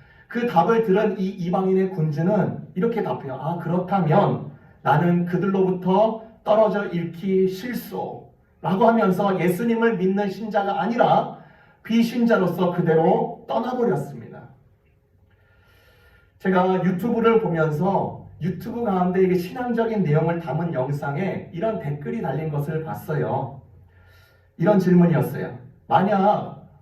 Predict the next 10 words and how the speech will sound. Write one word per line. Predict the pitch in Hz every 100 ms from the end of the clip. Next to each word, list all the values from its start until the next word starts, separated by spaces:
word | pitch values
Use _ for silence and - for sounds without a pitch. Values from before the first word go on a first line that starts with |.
| -
우리 | 220 240
어머님이 | - 165 190 233 233 202 190 139 - -
복음을 | 226 240 254 254
받아들이지 | - 190 214 226 226 233 165
않았기 | 180 220 220 214
때문에 | 196 170 160 165 - - - - - -
내가 | 202 247
그분과 | 240 226 247 247 240 233
영원히 | 185 175 226 226 240 240
분리된다면 | 190 226 202 190 170 147 143 160 - -